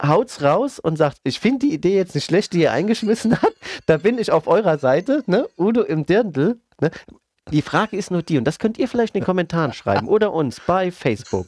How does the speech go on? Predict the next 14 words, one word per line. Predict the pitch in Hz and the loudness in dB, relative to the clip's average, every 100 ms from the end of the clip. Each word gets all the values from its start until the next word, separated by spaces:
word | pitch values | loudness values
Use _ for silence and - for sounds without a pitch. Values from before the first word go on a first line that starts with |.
| - | 0
bei | 160 180 | 0 0
Instagram, | 185 143 160 - 101 - 95 90 - - - - - _ | -2 -2 -4 -2 -6 -2 -4 -4 -8 -16 -14 -14 -16 _
vielleicht | - 196 220 226 | -2 0 0 -2
über | 220 | -2
die | 214 | 0
Homepage, | 214 214 196 196 196 - | -2 -2 0 0 -2 -6
per | 170 165 131 | -2 -2 0
WhatsApp | 180 - - 156 156 | -2 -2 -4 -4 -2
uns | 151 - | -6 -4
zukommen | 165 - 151 143 | -6 -2 -2 0
lassen | 139 135 147 143 - | 0 -2 -6 -6 -4
oder | 151 170 165 156 | 0 0 2 0
per | - 131 | 0 -4
E-Mail. | - 147 104 | -2 0 0